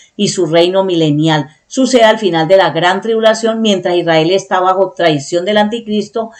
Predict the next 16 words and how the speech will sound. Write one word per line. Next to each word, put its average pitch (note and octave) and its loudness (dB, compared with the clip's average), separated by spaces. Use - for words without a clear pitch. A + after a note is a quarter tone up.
y A3+ -2
los A3+ 4
judíos G#3+ -2
en F#3+ -4
persecución. D#3 -4
Número A#3+ -2
tres, G#3+ -2
Apocalipsis A3+ -2
capítulo A#3 -2
veinte G#3 -2
nos G3+ -4
habla F3 0
de F#3 2
la E3 0
rebelión E3+ 0
final. E3 -4